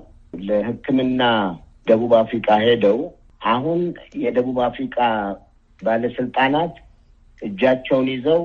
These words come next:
ለኢህአዴግ ሊያስረክቧቸው ነው ተባለ። ዜና አውታሮች በሙሉ ይሄንን ነው። ቢ ቢ ሲ፣ አልጀዚራ፣ ትልልቅ የሚባሉ የዜና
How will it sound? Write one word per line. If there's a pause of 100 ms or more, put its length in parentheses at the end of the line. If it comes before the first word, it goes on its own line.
(380)
ለኢህአዴግ
ሊያስረክቧቸው
ነው
ተባለ። (540)
ዜና
አውታሮች
በሙሉ (580)
ይሄንን
ነው። (120)
ቢ
ቢ
ሲ፣ (1000)
አልጀዚራ፣ (840)
ትልልቅ
የሚባሉ (260)
የዜና